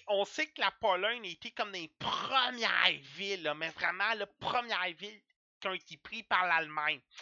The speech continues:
Euh, Daniel Bru joue Lutz Heck, qui est un zoologiste allemand. Euh, son but est de retrouver des animaux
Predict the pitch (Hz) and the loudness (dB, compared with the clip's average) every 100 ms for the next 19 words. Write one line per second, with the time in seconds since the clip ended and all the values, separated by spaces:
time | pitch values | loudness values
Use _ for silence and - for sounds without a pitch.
0 | - - - - 139 147 151 180 180 196 | -18 -20 -20 2 6 6 4 6 6 4
1 | 208 160 156 202 247 226 175 196 214 _ | -2 -2 -10 -8 -8 -10 -10 -10 -10 _
2 | 175 175 247 - - - - - 240 240 | -10 -8 -8 -10 -18 -18 -20 2 6 6
3 | - - - - _ - 185 175 185 180 | 0 -18 -20 -20 _ -4 -4 -2 -2 -2
4 | 165 151 220 226 214 180 147 196 220 _ | -4 -6 -4 -2 -2 -2 -2 -6 -8 _
5 | - 165 165 165 170 175 202 _ _ _ | 4 4 4 -4 -4 -4 -6 _ _ _
6 | _ _ 127 151 151 208 170 156 165 220 | _ _ -2 -2 -2 -4 -2 -4 -10 -18
7 | 208 180 160 160 156 156 151 214 - - | -16 -8 -6 -4 -4 -6 -6 -10 -10 -20
8 | 156 185 220 196 160 165 175 | -18 -14 -14 -16 -10 -8 -8